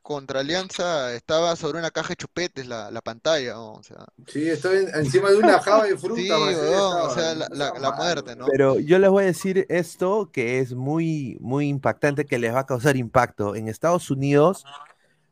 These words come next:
Speaker 3: el arbitraje es, ah, o sea, con-,
Speaker 2: ¿Peor?
Speaker 3: con-, malo, o sea, malísimo. La, la, la, la pro, se llaman lo-, ellos se llaman pro. En vez de conar es PRO. PRO referee se llama.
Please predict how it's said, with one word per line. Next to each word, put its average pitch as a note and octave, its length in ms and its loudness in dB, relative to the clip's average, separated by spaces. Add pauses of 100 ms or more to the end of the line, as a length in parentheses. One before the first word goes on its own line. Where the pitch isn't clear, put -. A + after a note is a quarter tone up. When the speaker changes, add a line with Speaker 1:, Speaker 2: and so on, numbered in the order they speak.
(220)
Speaker 3:
el A#2+ 160 0
arbitraje B2 760 0
es, C#3 300 -4 (1120)
ah, - 140 -6
o - 140 -8
sea, A2 340 2 (340)
con-, B2 220 0
Speaker 2:
¿Peor? C#3 400 4
Speaker 3:
con-, B2+ 140 6 (380)
malo, B2+ 680 4
o - 80 -18
sea, A2 160 -6
malísimo. A#2+ 680 -2
La, G#2+ 260 2
la, A2+ 160 0 (120)
la, A#2 200 -2
la A2 240 -2
pro, D3 340 8
se - 140 -4
llaman C3 260 -2
lo-, A2 80 -2
ellos C#3+ 220 -2
se C#3+ 80 -2
llaman B2+ 220 0
pro. G#2+ 360 0 (280)
En G#2+ 140 -4
vez B2+ 120 0
de D3 120 -2
conar A#2+ 320 0
es A#2 100 -2 (120)
PRO. G2 320 -2 (500)
PRO B2+ 420 0
referee A2 500 -2
se F2+ 240 -12
llama. E2+ 200 -14